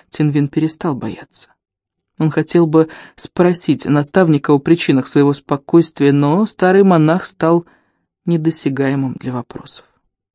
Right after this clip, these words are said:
Неожиданно губы у Мая зашевелились. "Тинвин, Мими, вы и здесь?" "Он не произносил, а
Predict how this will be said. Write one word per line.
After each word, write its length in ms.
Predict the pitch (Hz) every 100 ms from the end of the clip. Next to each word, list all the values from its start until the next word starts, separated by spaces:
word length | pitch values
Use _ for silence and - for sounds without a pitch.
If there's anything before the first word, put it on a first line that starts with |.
| _ _ _ _ _ _ _ _ _ _ _ _ _ _ _
Неожиданно 600 | - 151 147 151 151 147
губы 440 | 143 147 139 139 - -
у 160 | 147
Мая 400 | 147 156 160 143
зашевелились. 1000 | - 143 143 165 160 160 127 98 - - _ _ _ _ _ _ _ _ _ _ _ _ _ _ _
"Тинвин, 580 | - 165 156 160 127 - _ _ _ _ _ _ _ _ _ _ _ -
Мими, 300 | 165 165 147
вы 180 | 143 143
и 80 |
здесь?" 440 | 139 165 214 - - _ _ _ _ _ _ _ _ _ _ _ _ _ _ _ _ -
"Он 180 | 170 175
не 160 | 175 180
произносил, 880 | - 175 175 170 180 170 - 220 170
а 160 | 151